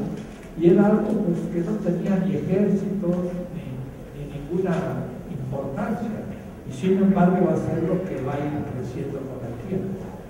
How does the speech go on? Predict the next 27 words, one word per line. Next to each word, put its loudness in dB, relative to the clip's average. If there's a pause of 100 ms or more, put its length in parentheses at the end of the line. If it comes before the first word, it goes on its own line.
(140)
Entonces -2
no -2
hay 2
anticipación -4
en -8
la -4
política -10 (320)
a -10
la -8
manera -10
de -8
un -8
proyecto. -8 (1700)
Y 0
lo 2
mismo 10
la 8
transformación 0
del -6
Estado -4
y -6
la -4 (520)
mutación -4
de -2
la -4
sociedad -6
civil. -6